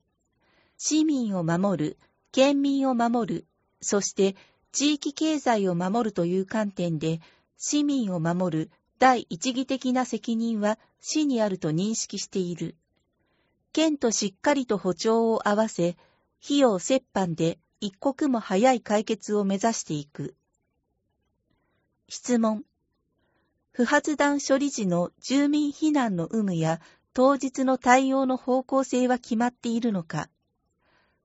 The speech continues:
答え。市、県、出光興産、海上自衛隊で話を進めており、順調にいけば三月上旬をめどに処理できる方向で動いている。処理日などについては、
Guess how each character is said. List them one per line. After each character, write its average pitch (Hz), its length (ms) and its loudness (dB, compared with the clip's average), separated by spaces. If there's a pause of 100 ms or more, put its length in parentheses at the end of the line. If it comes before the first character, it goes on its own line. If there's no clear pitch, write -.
(140)
答 226 360 2
え。 170 200 -2 (720)
市、 - 420 -2 (280)
県、 247 340 2 (240)
出 277 240 2
光 285 100 0 (180)
興 262 220 4
産、 170 380 -2 (320)
海 285 220 6
上 285 180 0
自 277 160 -4
衛 262 220 2
隊 254 300 2
で 247 240 -2
話 262 420 -2
を 262 80 2
進 202 300 -6
め 202 120 -4
て 214 120 -4
お 202 140 0
り、 160 220 -6 (320)
順 277 240 0
調 285 220 -2
に 269 120 -2
い 269 60 -6
け 262 160 -2
ば 185 220 0 (160)
三 302 300 0
月 214 260 -4
上 233 280 2
旬 233 280 -2
を 226 60 -2
め 233 120 -2
ど 196 140 -2
に 156 200 -4 (220)
処 262 100 4
理 233 120 -2
で 170 120 -2
き 220 140 -6
る 185 100 0
方 208 260 0
向 208 240 -2
で 202 140 2
動 202 240 2
い 190 60 -4
て 170 120 -10
い 147 140 -6
る。 - 180 -10 (920)
処 247 140 4
理 294 120 0
日 294 120 -2
な 240 160 -2
ど 202 100 -4
に 180 140 -2
つ - 120 -8
い 214 100 -4
て 180 160 -2
は、 160 200 -2